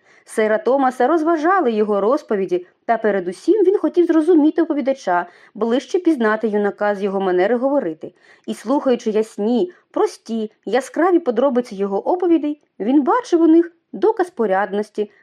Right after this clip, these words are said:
професійних знань, енергії, відваги та жвавої вдачі, усього, що заслуговує винагороди та обіцяє успіх.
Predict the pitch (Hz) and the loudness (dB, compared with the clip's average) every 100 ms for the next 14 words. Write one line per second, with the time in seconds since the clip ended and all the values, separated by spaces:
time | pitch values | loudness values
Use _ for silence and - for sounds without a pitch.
0 | - 214 220 220 269 254 220 185 180 214 | -6 -4 -2 -4 -2 -2 -2 -2 -2 0
1 | 220 240 226 220 254 214 214 214 190 247 | -2 0 0 2 0 0 -2 -4 -2 -2
2 | 311 262 - _ 220 214 190 262 381 330 | 0 -2 -6 _ -4 -4 -2 0 2 2
3 | 269 185 190 180 - 180 - _ _ 240 | -2 -2 -2 -2 -4 -12 -12 _ _ -6
4 | 220 - 240 269 196 180 - _ - - | -6 -2 0 0 0 -4 -6 _ -20 0
5 | 480 359 359 226 220 220 294 277 214 202 | 2 4 0 0 0 0 2 2 2 0
6 | 190 185 180 262 262 254 _ - 185 180 | 0 0 2 0 -2 -6 _ -6 -4 -4
7 | 180 180 180 185 180 170 - 175 | -4 -2 -2 -2 -8 -10 -10 -14